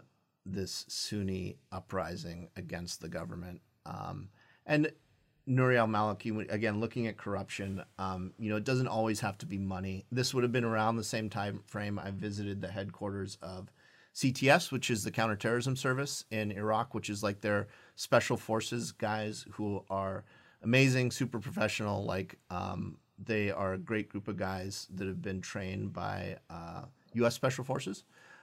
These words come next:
uh, very well respected within Iraq and by the U S military as well. And we visited C T S, and one of my colleagues who was with me had been a Green Beret with the U S Army and, and worked a lot with C T S,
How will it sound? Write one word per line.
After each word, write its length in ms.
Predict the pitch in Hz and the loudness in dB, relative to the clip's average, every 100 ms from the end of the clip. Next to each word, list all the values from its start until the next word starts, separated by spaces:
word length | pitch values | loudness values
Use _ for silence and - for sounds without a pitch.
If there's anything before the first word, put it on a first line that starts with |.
| _ | _
uh, 100 | 110 | 2
very 240 | 104 131 120 | 4 8 8
well 240 | 117 117 | 10 8
respected 540 | 113 107 - 101 - 95 | 6 2 0 0 0 -4
within 260 | 101 101 | -2 -2
Iraq 400 | 95 98 92 95 - | -2 -2 -2 -4 -2
and 180 | 101 98 | 0 0
by 120 | 98 | -2
the 100 | 92 | -2
U 120 | 101 | -2
S 140 | 95 | -4
military 400 | 92 98 95 82 | -6 -6 -6 -6
as 160 | 87 85 | -6 -6
well. 300 | 98 92 101 - - - - - | -6 -4 -8 -14 -20 -20 -20 -6
And 360 | 104 110 107 110 | 0 2 2 4
we 120 | 160 | 6
visited 400 | 185 165 151 131 | 6 6 4 2
C 200 | - 135 | 2 0
T 240 | 135 127 | 2 4
S, 220 | 117 113 | 6 4
and 140 | 117 110 | 0 0
one 120 | 127 | 2
of 60 | 147 | 2
my 100 | 131 | 0
colleagues 540 | - 120 120 117 107 | 2 4 4 2 0
who 100 | 110 | -2
was 160 | 104 92 | -2 -2
with 320 | 110 107 - | -2 -4 -4
me 340 | 101 98 98 - | -4 -2 -4 -6
had 420 | - 104 98 - | -4 -2 -2 0
been 480 | 123 127 127 123 120 - | 4 6 4 2 -2 -6
a 180 | 101 101 | -4 -2
Green 320 | 101 117 113 | 0 0 2
Beret 520 | 107 101 95 95 98 - _ | 2 2 2 0 -2 -8 _
with 200 | - 107 | -2 -2
the 80 | 104 | 2
U 100 | 110 | 2
S 140 | 104 95 | 2 2
Army 360 | 98 101 98 | 0 0 0
and, 220 | - 95 - _ _ | -2 -4 -6 _ _
and 240 | 208 202 | -2 0
worked 200 | 202 104 | 2 0
a 60 | 95 | -2
lot 380 | 107 98 95 - | 0 2 2 0
with 180 | 95 95 | -4 -4
C 200 | - 95 | -2 -4
T 220 | - 98 | -2 0
S, 320 | 95 92 - | 0 -2 -6